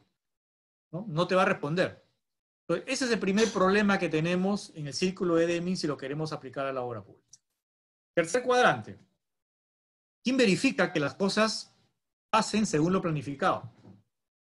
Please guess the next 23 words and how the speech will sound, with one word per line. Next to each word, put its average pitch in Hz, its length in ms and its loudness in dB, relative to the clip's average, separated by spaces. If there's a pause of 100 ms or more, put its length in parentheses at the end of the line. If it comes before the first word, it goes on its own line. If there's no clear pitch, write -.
(600)
¿No? 160 280 -20
¿Quién 208 140 0
verifica 214 540 2
que 180 80 -2
las 135 140 -2
cosas 190 400 0
pasen 175 420 -4
según 139 260 -4
lo 165 80 0
planificado? 180 640 -4 (640)
¿No? - 220 -20
O - 40 -20
sea, 143 100 -10
ya 156 140 2
por 127 200 -8
su, - 160 -20 (520)
por - 120 -20
propio 180 280 0
peso 175 320 -4
cae 165 180 6
el 165 60 2
nombre, 113 280 -2
¿no? 165 200 -10